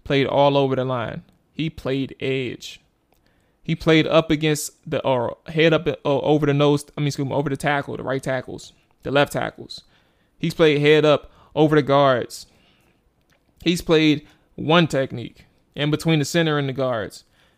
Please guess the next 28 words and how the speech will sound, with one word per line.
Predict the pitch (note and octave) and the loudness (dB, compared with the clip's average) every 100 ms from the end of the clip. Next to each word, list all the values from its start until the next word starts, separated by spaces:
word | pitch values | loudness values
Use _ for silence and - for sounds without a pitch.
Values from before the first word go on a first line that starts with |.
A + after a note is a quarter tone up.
| _ - | _ -8
He | E3 | 0
did | F#3+ | 2
it | F#3+ | 4
all. | G3 G#3 C#3 - _ _ _ | 2 2 0 -2 _ _ _
So | - E3 D3+ C#3+ - _ _ _ _ _ _ _ - - | 0 4 4 2 -6 _ _ _ _ _ _ _ -16 -4
I | E3+ | -2
just | F#3 | 0
want | F3 | 2
people | E3+ D#3 | 4 2
to | |
understand | C3+ C#3+ C#3 C#3 C#3 | 0 -2 -2 -2 -2
that, | B2+ - _ _ _ - | -2 -6 _ _ _ -2
um, | C3+ B2+ A#2 G#2+ - _ _ _ - | 2 2 0 -4 -10 _ _ _ -12
again, | C3 D3+ D3 | -2 2 2
Fedarian, | - B2+ C#3+ D3 C#3+ C3+ B2+ _ _ _ _ - | 0 -2 0 2 0 0 -4 _ _ _ _ -6
uh, | - B2 A#2 - | -2 0 0 -4
he's | D#3 D3 | -4 -2
gonna | D3+ D3 | 0 0
be | C#3 | 0
playing | - C#3+ C3+ | -2 -2 -2
a | A#2 | -2
lot | B2 C3+ C#3 | -2 0 0
of | C3 | -2
time | C#3+ C3+ C3 B2+ | -4 -2 -2 -4
on | A#2+ A#2 | -8 -10
Saturday, | - C3+ C#3 C3+ C3+ C3 B2+ | -6 -2 0 -2 -2 -4 -4
and, | A2+ D#3+ - _ _ _ | -6 -10 -14 _ _ _
uh, | - - - | -8 -6 -6